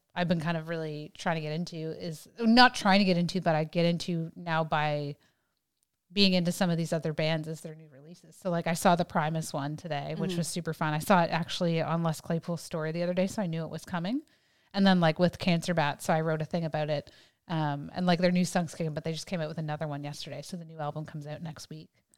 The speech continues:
Speaker 2: Oh, nice.
Speaker 1: So it's just, yeah, it's just really cool to see, like, you know, Canadian bands, like, really making the, making the mark. And, like, their music videos are great, you know?
Speaker 2: I've seen a few.
Speaker 1: And, like, I did see, um, Alexis on Fire, Cancer Bats, and Rage Against the Machine are playing in Quebec for the Festival Quebec.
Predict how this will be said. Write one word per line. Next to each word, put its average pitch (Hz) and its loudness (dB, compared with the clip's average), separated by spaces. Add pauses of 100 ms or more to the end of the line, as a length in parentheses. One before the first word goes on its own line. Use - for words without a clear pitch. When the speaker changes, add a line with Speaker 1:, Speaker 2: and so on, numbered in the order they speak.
Speaker 2:
Oh, 196 -20
nice. - -20 (160)
Speaker 1:
So 196 6
it's 196 6
just, 330 6
yeah, 262 8
it's 247 2
just 240 0
really 220 4
cool 208 0
to 185 -2
see, 180 -2
like, 156 0
you 170 -6
know, 156 -4
Canadian 160 -4
bands, 147 -8
like, 156 -10
really 160 -6
making 147 -8
the, 151 -6 (260)
making 175 -8
the 170 -12
mark. 156 -8
And, 175 -2
like, 165 -4
their 269 2
music 185 0
videos 151 -4
are 139 -12
great, 143 -14 (760)
you 175 -20
know? 156 -8
Speaker 2:
I've 156 -8
seen - -14
a - -16
few. - -12 (220)
Speaker 1:
And, 214 10
like, 208 10
I 208 10
did 196 6
see, 180 0
um, 151 -4
Alexis 170 -4
on 165 -2
Fire, 156 0
Cancer 170 -6
Bats, 147 -2
and 170 -4
Rage 160 -4
Against 160 -10
the 165 -14
Machine 160 -10
are 160 -6
playing 151 -6
in 151 -6
Quebec 160 -8
for - -8
the 147 -6
Festival 160 -12
Quebec. 170 -12